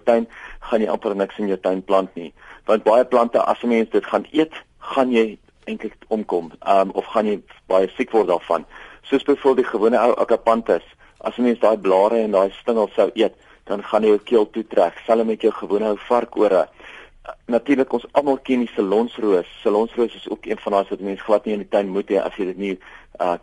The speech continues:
as jy dit kan vermy nie. Alhoewel hy baie giftig is, het baie mense al baie siek geword van hom, het baie mense al flou geval van hom, maar ek dink is daar nog net een persoon ooit dood aangemeld van 'n Salonsroos. So, net om hom in die tuin te hê of so, maar baie van die plante moet 'n mens fisies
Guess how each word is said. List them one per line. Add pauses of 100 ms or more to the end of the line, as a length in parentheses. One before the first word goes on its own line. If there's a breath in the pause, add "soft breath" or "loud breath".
(100)
as
jy
dit
kan
vermy
nie.
Alhoewel
hy
baie
giftig
is, (760 loud breath)
het
baie
mense
al
baie
siek
geword
van
hom,
het
baie
mense
al
flou
geval
van
hom, (300 loud breath)
maar
ek
dink
is
daar
nog
net
een
persoon
ooit
dood (360 soft breath)
aangemeld (240)
van
'n
Salonsroos. (400 loud breath)
So, (120)
net
om
hom
in
die
tuin
te
hê
of
so,
maar
baie
van
die
plante
moet
'n
mens
fisies